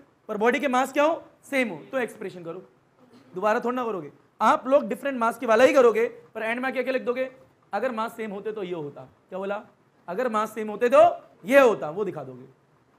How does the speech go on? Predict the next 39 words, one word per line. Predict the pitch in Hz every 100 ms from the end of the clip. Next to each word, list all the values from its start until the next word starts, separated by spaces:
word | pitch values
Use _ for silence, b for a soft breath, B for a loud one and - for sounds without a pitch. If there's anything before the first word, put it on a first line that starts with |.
| _ -
हाँ | 180
ना | 214
बोल | 233
भैया? | 233 240 247 _ _ _ 202
तो |
last | 196 220 -
class | 214 214
से |
start | - 196 190
करेंगे, | 196
जो | 262
फॉर्म | 262 196 196
में |
आए | 185
थे | 180
elastic | 190 180 208
कोलिजन | 202 185 220
in | 294 - _ _ -
one | 208 277 - 330 - - 233
<laughs> |
dimension। | 208 202 175 170 135 _ _ _ _ _ _ 180
डालो | 220 220
बेटा | 160 - _ _ _
<coughs> | 262 -
Note | 240 240
number | 226 247
पहला, | 196 156 - _ _ _ _ _ _ _ _ _ _ _ _ _ _ _ _ _ -
बेटा | 202
ऊपर | 240 247
देखें, | 220 208 226 - _ _ _ _ _ _ _ _ -
Note | 156 202 226
number | 226 269 294 - _ _ _ _ _
पहला | 214 196 135 - 170
लिखना | 185 254
बाद | 240 220
में, | 277
देखो | 214 214
पहले | 214 202
ऊपर। | 147 139